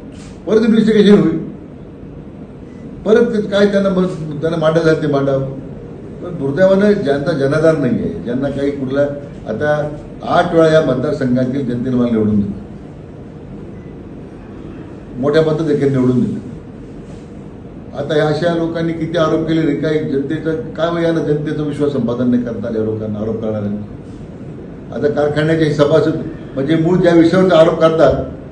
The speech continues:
त्यासाठी ते लाभार्थी नाही, त्यांचा उसळी नाही कारखान्यात,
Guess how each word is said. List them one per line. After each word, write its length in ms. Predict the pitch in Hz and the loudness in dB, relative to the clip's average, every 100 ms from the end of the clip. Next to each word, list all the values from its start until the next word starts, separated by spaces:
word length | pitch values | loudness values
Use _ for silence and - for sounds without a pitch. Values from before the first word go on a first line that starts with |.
| - - - - - - - - - | -14 -16 -16 -16 -16 -16 -16 -16 -8
त्यासाठी 380 | 151 160 165 175 | -2 0 0 0
ते 200 | 170 180 | 0 4
लाभार्थी 420 | 165 165 175 175 | 6 8 6 6
नाही, 240 | 190 202 202 | 4 6 6
त्यांचा 200 | 190 190 | 4 4
उसळी 300 | 180 175 220 | 4 8 8
नाही 140 | 185 | 8
कारखान्यात, 380 | 175 - 120 101 | 4 0 -2 -6